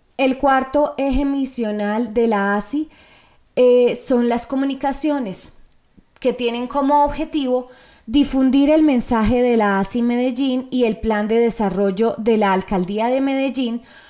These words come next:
con los aliados internacionales para promover la ciudad como el mejor destino de inversión y cooperación.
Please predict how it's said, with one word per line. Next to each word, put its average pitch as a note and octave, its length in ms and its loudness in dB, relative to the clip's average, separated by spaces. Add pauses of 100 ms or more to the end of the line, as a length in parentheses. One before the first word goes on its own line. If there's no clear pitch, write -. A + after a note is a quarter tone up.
(220)
con D4+ 200 2
los D#4 200 0
aliados C#4 560 2
internacionales C4+ 1160 0
para C4+ 420 0
promover C4+ 500 0
la B3 160 0
ciudad A#3+ 540 0 (560)
como A#3+ 400 2
el G#3+ 160 0
mejor G#3 380 -2
destino C4 560 0
de B3+ 100 0
inversión A3+ 760 -2
y B3+ 140 -4
cooperación. G3+ 840 -2